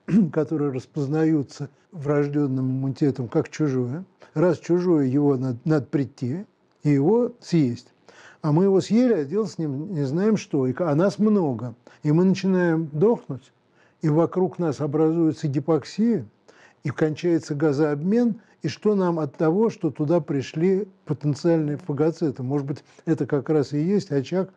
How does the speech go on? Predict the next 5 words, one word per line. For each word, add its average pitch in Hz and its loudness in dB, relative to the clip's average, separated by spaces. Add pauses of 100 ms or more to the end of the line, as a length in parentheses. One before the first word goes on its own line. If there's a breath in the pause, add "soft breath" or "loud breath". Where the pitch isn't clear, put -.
(140 soft breath)
где 131 0
по-, 131 0
появляется 143 0
некроз, 156 0
потом 139 -2